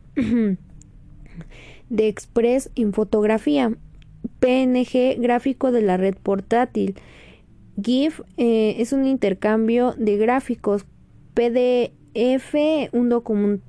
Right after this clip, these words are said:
un documento portátil. S V G, gráficos vectoriales. Y M P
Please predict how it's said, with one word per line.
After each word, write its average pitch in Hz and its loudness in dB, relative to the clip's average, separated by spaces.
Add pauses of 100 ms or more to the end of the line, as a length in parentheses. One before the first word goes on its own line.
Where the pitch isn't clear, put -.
(180)
un 254 0
documento 233 0
portátil. 247 -2
S 247 0
V 233 2
G, 254 0 (580)
gráficos 226 -2
vectoriales. 220 0 (440)
Y 285 0
M 240 0
P 247 2